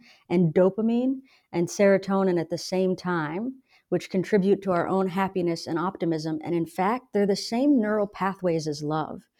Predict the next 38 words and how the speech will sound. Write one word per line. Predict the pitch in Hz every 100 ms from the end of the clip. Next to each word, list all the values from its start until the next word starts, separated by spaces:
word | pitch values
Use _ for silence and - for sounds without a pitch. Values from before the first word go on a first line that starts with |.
| - - - -
Uh, | 175 175
one | 196 214
of | 208
the | 190
other | 185 190 196
things | 196 175
that | 160
we | 175
really | 170 175 170
encourage | 170 175 175 165 -
people | 175 165
to | 160
do | 151 165
during | 160 160 160
this | 165
time | - 160 151
is | 156
practice | 180 165 170 -
gratitude. | 156 151 165 - 175 180 190 _ - _ -
Uh, | -
find | - 180 175 170
three | 180 185
things | 175 185 175 170 170 - _ -
that |
you're | 170
grateful | 160 170 - 175
for | 156 165 160
within | 156 175 165
the | 156 147 _ _ _
first | 202 196 -
half | 190 175
an | 170
hour | 165 165
that | 165 -
you | 165
wake | 165 160 175
up. | 175 143 _ _ _ _
Uh, | - 165